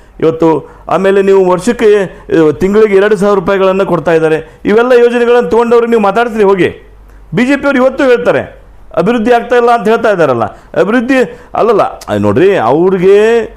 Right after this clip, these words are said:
ಮೊಸರಲ್ಲಿ ಕಲ್ಲು ಹುಡುಕೋದು ಅಂತ ಬೇಕು, ದ-, ರಾಜ್ಯದ ಅಭಿವೃದ್ಧಿ ಬೇಕಾಗಿಲ್ಲ. ನಿಮ್ಗೆ ಅಷ್ಟು ಅಭಿವೃದ್ಧಿ ಬಗ್ಗೆ ಅಷ್ಟೊಂದು ನಿಮಗೆ ಗೌರವ, ಹೆಮ್ಮೆ ಇದ್ರೆ ನಿಮ್ ನರೇಂದ್ರ ಮೋದಿ ಅವ್ರ ಕಡೆ ಹೋಗಿ ನೀವು ಸ-, ಜಿ ಎಸ್ ಟಿ ಪಾಲನೆ ಕೇಳಿ ತೊಗೊಂಬರ್ರಿ ರಾಜ್ಯದ ಅನುದಾನನ.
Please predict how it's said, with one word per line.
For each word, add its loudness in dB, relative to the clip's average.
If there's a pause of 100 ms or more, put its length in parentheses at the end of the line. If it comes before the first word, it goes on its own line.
(220)
ಮೊಸರಲ್ಲಿ 0
ಕಲ್ಲು 0
ಹುಡುಕೋದು 2
ಅಂತ -2
ಬೇಕು, 0 (300)
ದ-, 2
ರಾಜ್ಯದ 0
ಅಭಿವೃದ್ಧಿ 0
ಬೇಕಾಗಿಲ್ಲ. 0 (200)
ನಿಮ್ಗೆ 0
ಅಷ್ಟು -2
ಅಭಿವೃದ್ಧಿ 2
ಬಗ್ಗೆ 0
ಅಷ್ಟೊಂದು 0
ನಿಮಗೆ 0
ಗೌರವ, 2
ಹೆಮ್ಮೆ 0
ಇದ್ರೆ -2
ನಿಮ್ -2
ನರೇಂದ್ರ 2
ಮೋದಿ 0
ಅವ್ರ 2
ಕಡೆ -2
ಹೋಗಿ 0
ನೀವು 2
ಸ-, 0 (320)
ಜಿ -2
ಎಸ್ 2
ಟಿ -2
ಪಾಲನೆ 0
ಕೇಳಿ 0
ತೊಗೊಂಬರ್ರಿ 0
ರಾಜ್ಯದ 0
ಅನುದಾನನ. 0